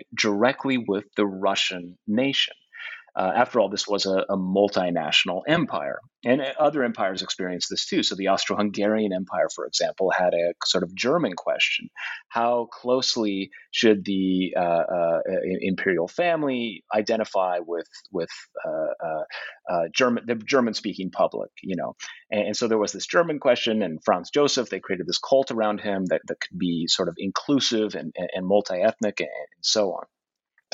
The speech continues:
Uh, but this Russian question was very important for, for the ear-, early Bolsheviks, who wanted to present the U S S R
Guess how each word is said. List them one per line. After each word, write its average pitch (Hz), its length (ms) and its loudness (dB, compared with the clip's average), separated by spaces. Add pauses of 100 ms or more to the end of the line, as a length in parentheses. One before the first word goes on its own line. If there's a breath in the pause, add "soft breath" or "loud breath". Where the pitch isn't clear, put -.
Uh, 101 260 4 (520 loud breath)
but 127 100 0
this 147 180 0
Russian 196 280 0
question 139 300 -2
was 110 100 2
very 107 260 2
important 92 480 -2
for, 90 320 -4
for 95 140 -2
the 95 80 2
ear-, 92 220 2 (100)
early 92 260 0
Bolsheviks, - 760 2 (100)
who 127 80 -2
wanted 131 240 4
to - 120 -10
present 139 460 0
the 127 120 -2
U 98 120 2
S 92 140 -2
S 98 180 -2
R 85 300 0